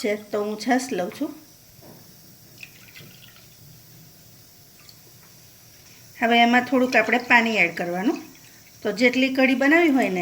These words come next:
એનાથી થોડુંક પાણી એડ કરવાનું. આપણે કુકર હવે બંધ કરી દેવાનું. હવે આમાં આપણે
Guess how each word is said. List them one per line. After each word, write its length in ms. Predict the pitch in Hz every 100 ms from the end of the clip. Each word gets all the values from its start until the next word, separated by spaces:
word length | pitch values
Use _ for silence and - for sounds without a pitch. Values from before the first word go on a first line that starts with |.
| 175 -
એનાથી 440 | - 226 226 226 247
થોડુંક 380 | 233 208 254 - - - - - -
પાણી 340 | 226 196 180
એડ 200 | 165 160
કરવાનું. 400 | 170 165 214 370 - - - - - - - - - - - - - - - - - - - - - - - - - 262 320 _
આપણે 220 | 247 262
કુકર 380 | 262 262 - 247
હવે 180 | 240 262
બંધ 260 | 247 254 220
કરી 180 | 185
દેવાનું. 420 | 196 190 196 311 - _ _ _ _ _ - _ _ _ - _ - - - - - - - - - - _ - - - - _ - _ _ _ _ - - - - -
હવે 200 | 240 254
આમાં 240 | 247 247
આપણે 280 | 233 254 294